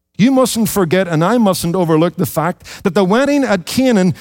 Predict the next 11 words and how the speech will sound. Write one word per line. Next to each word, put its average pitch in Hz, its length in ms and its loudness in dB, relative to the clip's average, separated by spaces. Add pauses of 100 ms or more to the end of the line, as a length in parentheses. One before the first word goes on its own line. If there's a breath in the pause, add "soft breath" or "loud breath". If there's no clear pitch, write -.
(160 loud breath)
Jesus 233 640 0
made 220 240 2
everybody 233 640 0
cheer 160 500 0 (160 loud breath)
when 175 140 0
he 170 80 0
turned 214 400 0
the 180 80 0
water 180 340 2
into 165 840 -2 (760)
wine, 135 580 -4